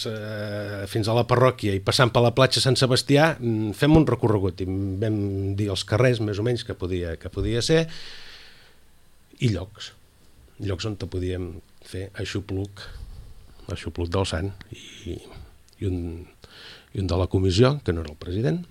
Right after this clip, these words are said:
diu: «I si fos a l'Escorxador?» Pam, bingo. Fet.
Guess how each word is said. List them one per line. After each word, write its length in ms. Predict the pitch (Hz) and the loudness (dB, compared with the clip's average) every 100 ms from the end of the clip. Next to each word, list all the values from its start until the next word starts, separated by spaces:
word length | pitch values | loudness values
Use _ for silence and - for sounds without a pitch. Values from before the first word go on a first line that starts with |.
| - - - - - _ - - - - | -20 -20 -20 -20 -20 _ -20 -20 -20 -6
diu: 240 | 113 104 120 | 0 0 0
«I 80 | 131 | 0
si 140 | 131 | 0
fos 180 | 123 107 | -2 -2
a 60 | 107 | -2
l'Escorxador?» 640 | 107 117 98 117 90 117 127 - - - | -4 -4 -2 -2 -2 -4 -8 -18 -6 2
Pam, 160 | 120 76 - - - 101 | 2 2 -10 -18 -10 0
bingo. 320 | 120 90 76 - - - - - - - - - - - - _ _ - | 0 0 -6 -16 -20 -20 -20 -20 -20 -20 -20 -20 -20 -20 -20 _ _ -14
Fet. 360 | - 113 - | -6 -6 -6